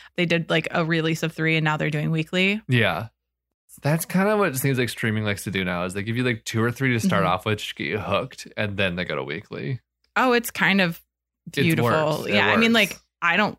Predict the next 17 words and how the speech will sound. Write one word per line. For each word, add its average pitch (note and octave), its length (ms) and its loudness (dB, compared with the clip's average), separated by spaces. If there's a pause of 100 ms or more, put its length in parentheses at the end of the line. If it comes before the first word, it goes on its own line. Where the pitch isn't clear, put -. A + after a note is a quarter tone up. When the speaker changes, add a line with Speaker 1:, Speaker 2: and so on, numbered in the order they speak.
Speaker 1:
love E3+ 320 0
it E3 100 2
as E3 200 0
a E3+ 40 -2
consumer, E3+ 560 0
but E3+ 160 0
I - 60 0
also E3+ 340 0
understand E3 540 0
it, F#3 280 2
and E3 140 0
it, B2+ 80 4
Speaker 2:
Yeah. A2 280 0 (800)
Speaker 1:
it's F3+ 200 -4
kind F3 260 2
of E3 200 0
genius. D#3+ 640 -2